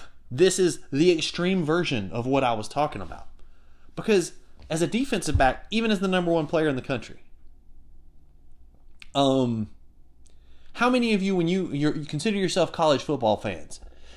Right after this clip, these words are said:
when you go look at the, at the, the draft, the mock drafts, the previews, and you see those defensive backs on the first round, I guarantee you, you don't know who all of them are.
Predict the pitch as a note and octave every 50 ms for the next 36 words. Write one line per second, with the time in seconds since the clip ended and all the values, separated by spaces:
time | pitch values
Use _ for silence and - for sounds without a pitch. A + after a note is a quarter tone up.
0 | - - - C#3 C#3+ F3+ G#3+ G3 G3+ G3+ F#3+ F#3 F#3+ F#3+ F3+ F3+ E3 - B2+ A2
1 | G#2 G2+ F#2 - - A#2+ A#2+ A2+ - - B2+ A2+ G#2+ G#2+ G#2 G2 G2 F#2 - -
2 | - - - - - - - - - - - - - A#2+ A2 A#2+ A#2 A2+ - A#2
3 | A#2 B2+ C3+ C3+ C3 - - - A2+ A#2 A#2 A#2 A2 A#2 C3 C#3+ - G#2+ A#2 G#2+
4 | A#2 A2+ G#2+ G2 F#2 - - - A2+ - - C#3 C3 B2+ A2+ A2 G2+ F#2+ F2 F2
5 | - - - - - C3 B2+ C#3+ C#3 - - G3 F3 F3 D#3+ C3 B2+ D3 - -
6 | - B2+ B2+ B2 A#2 A2 G#2+ G#2+ G2+ G2 - - - - - - - C3 C3 B2
7 | B2 A#2+ B2 A#2+ A#2 A#2+ A#2 A2+ A2 A2 G#2+ G#2+ G#2+ - - A#2 - - - -
8 | D#3+ D3 C3+ - - C3+ C3 A2 F#2 - - - - - - - - - - -
9 | - - - - - - - - - D4 C#4+ C#4+ C4 A3 G3 C4 B3+ G#3+ G3 G3+
10 | F#3+ F#3 E3+ E3 D#3+ D3+ D#3+ D#3 D3 C#3+ C#3+ C3 B2 B2+ B2 C#3 F#3+ A#3+ -